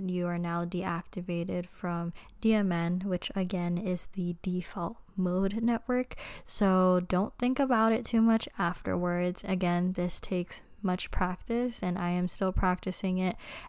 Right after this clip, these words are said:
every day, um, and aiming to, but you don't wanna think about it too much. Don't think about, are these voices coming back? When will it come back? Is it gonna come back?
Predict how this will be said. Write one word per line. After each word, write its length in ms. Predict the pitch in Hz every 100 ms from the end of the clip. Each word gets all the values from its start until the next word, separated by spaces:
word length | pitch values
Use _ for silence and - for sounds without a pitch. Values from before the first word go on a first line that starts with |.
| -
every 320 | 190 185 180
day, 460 | 175 170 175 240 - - -
um, 260 | 190 180 175
and 120 | 170
aiming 360 | - 175 175 180
to, 420 | - - 240 247 -
but 100 | 190
you 100 | 185
don't 200 | 214 233
wanna 180 | 269 262
think 240 | 269 254
about 220 | 247 240
it 80 | 233
too 160 | - 226
much. 340 | 220 214 -
Don't 160 | 233 262
think 160 | 294
about, 300 | 269 254 240
are 180 | - 185
these 220 | 202 196
voices 500 | 180 180 196 208 196
coming 400 | - 196 190 190
back? 540 | 185 180 175 175 175 180
When 240 | 175 180
will 140 | 180
it 180 | 175 208
come 260 | - 185 180
back? 480 | 180 175 175 180 -
Is 180 | - 180
it 160 | 196 -
gonna 240 | 196 196
come 280 | - 190 185
back? 380 | 190 180 175